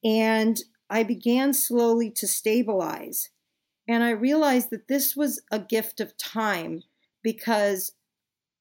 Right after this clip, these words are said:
this wasn't gonna be a quick fix. And I started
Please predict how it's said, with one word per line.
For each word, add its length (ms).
this 360
wasn't 300
gonna 160
be 140
a 60
quick 380
fix. 460
And 100
I 120
started 440